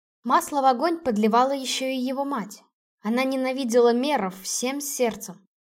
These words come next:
А за что, он так и не узнал. Эту тайну она унесла с собой в могилу. Но уж пока она была жива, и дня не проходило, чтобы она не поливала морских воинов проклятиями.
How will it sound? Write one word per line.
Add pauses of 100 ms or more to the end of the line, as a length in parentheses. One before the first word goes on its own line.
(240)
А
за
что,
он
так
и
не
узнал. (360)
Эту
тайну
она
унесла
с
собой
в
могилу. (480)
Но
уж
пока
она
была
жива,
и
дня
не
проходило,
чтобы
она
не
поливала
морских
воинов
проклятиями.